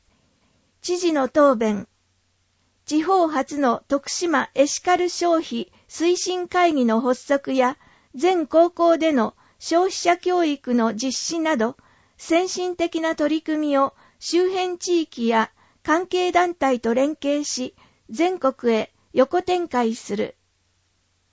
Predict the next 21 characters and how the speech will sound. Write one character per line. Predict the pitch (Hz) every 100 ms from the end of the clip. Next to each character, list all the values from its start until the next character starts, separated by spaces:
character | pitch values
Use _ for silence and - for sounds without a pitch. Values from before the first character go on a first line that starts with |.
| _ _ _ _ _ _ _ _ _ _ _ _ _ _ _ _ _ _ _ _ -
徳 | 285 -
島 | - 339 277 262
東 | - 277 349 359 -
環 | 339 339
状 | 311 311 330
線、 | - 285 262 254 _ _ _ _ _
新 | - 320 349
浜 | 359 339 311 294 277
八 | - 277 - 370
幡 | 370 359
工 | - 359 349
区 | -
の | 240 220 - _ -
今 | 311 359
後 | 349
の | 339 339
整 | - 349
備 | 349 349
方 | 339 330 330
針 | - 220 202
は、 | 185 175